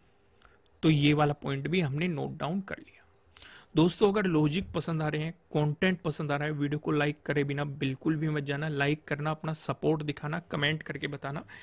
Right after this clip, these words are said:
कि आपको इससे कुछ बेनिफिट मिल रहा है कि नहीं। तो इतने पॉइंट हमने नोट डाउन कर लिए। पॉइंट नोट डाउन करने के और भी हैं, लेकिन हम फिलहाल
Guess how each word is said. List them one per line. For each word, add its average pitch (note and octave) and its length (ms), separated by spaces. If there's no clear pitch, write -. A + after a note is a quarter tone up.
कि - 60
आपको C#3 280
इससे D3 200
कुछ - 200
बेनिफिट C#3 440
मिल C3+ 180
रहा C3+ 120
है F#3 80
कि - 120
नहीं। - 140
तो D4+ 120
इतने B3+ 240
पॉइंट C#4 300
हमने G#3+ 180
नोट G3+ 240
डाउन G3+ 260
कर D3+ 140
लिए। - 600
पॉइंट F#3+ 260
नोट G3+ 160
डाउन G3 240
करने F#3+ 260
के A#3 160
और D3+ 180
भी F#3 160
हैं, B3+ 160
लेकिन G#3 220
हम G#3+ 100
फिलहाल G#3 320